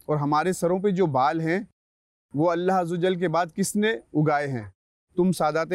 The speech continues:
کرام ہی نے تو اگائے ہیں۔ اس روایت مبارکہ سے ہمیں حضرت عمر فاروق کی اہل بیت سے گہری محبت، عظمت حسین کا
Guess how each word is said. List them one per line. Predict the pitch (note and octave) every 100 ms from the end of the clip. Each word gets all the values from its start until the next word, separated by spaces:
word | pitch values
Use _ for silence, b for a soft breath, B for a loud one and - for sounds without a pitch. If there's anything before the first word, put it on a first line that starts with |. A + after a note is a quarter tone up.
| D#3+
کرام | D#3 D#3+ F3
ہی | E3 F#3+
نے | G3+ F#3+
تو | F3+
اگائے | D3 D3 E3+
ہیں۔ | F3 D#3 _
اس | G3 G3
روایت | F3 D#3 D#3 F3+ G3+
مبارکہ | F3+ C#3 C3+ C#3 F3+ F#3
سے | G3
ہمیں | E3 D3+ E3 D#3+
حضرت | C#3+ D#3+ D#3
عمر | D3 C#3+ -
فاروق | A#2+ A2+ B2+ D3+ D#3+ _ _ _ _ _ -
کی | F#3
اہل | D3 D#3 F3+
بیت | C3 C#3 D3+
سے | - F3 C3
گہری | C3+ C#3+ F3
محبت، | C#3 - B2+ A#2 D#3 F#3 _ _ _ _ _ -
عظمت | D3+ C3 E3 E3 F3
حسین | C#3+ C3 - D3 E3
کا | D#3